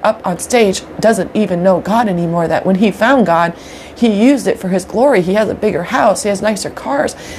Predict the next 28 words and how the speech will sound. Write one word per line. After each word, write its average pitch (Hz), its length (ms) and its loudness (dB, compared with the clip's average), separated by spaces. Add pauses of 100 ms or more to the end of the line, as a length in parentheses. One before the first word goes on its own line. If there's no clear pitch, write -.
and 202 100 2
the 208 60 2
people 285 280 2
in 196 80 0
his 240 160 -2
congregation 233 640 0
he 269 100 2
didn't 254 140 4
even 233 180 2
talk 294 280 -2
to 262 160 0
on 208 100 0
Christmas 202 420 -4 (500)
Eve. 175 260 4 (360)
He 302 120 4
took 277 180 0
the 247 100 4
day 240 220 4
off 294 240 2
because 247 280 -4
he 269 80 0
want-, 247 260 -2
he 254 120 0
felt 240 200 0
like 240 140 2
he 269 120 4
were 247 180 4
overworked. 240 600 0